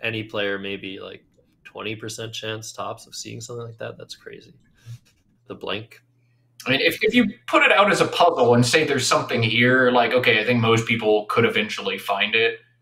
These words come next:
Speaker 2: but just to spot it over the board, knowing, not, not knowing there's a puzzle, not knowing there's a solution, looking for it and then finding it. I don't know.
Speaker 1: Here's how you
Speaker 2: Scrabble
Speaker 1: find the
Speaker 2: wild.
Speaker 1: word.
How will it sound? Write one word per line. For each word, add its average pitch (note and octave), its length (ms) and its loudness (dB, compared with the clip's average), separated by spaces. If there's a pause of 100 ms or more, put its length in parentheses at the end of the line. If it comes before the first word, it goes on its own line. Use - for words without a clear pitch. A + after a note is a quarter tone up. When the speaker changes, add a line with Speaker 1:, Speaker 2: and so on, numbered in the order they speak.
(260)
Speaker 2:
but G#2 540 2 (120)
just - 300 -8
to C3+ 80 0
spot A#2+ 320 2
it B2 100 2
over A#2+ 160 0
the A2 80 -2
board, G#3 460 0
knowing, A3 400 2
not, B2+ 260 2
not A#2+ 220 2
knowing A#2 240 0
there's A2 160 -2
a A2+ 40 -4
puzzle, A2+ 400 -2
not G#2+ 280 0
knowing G#2+ 260 0
there's G#2 200 -4
a G2+ 60 -6
solution, G#2+ 720 -6 (300)
looking A2 320 0
for A#2 260 2
it A2 80 2
and G#2 80 -6
then G2+ 120 -2
finding G2+ 400 -2
it. G2 260 -2
I A#2+ 60 2
don't A#2 100 2
know. F#2+ 200 -2 (720)
Speaker 1:
Here's G3+ 340 6
how F#3+ 80 6
you E3+ 80 6
Speaker 2:
Scrabble D3+ 200 4
Speaker 1:
find A#2+ 200 4
the G#2 120 6
Speaker 2:
wild. G2+ 100 2
Speaker 1:
word. F#2+ 300 -8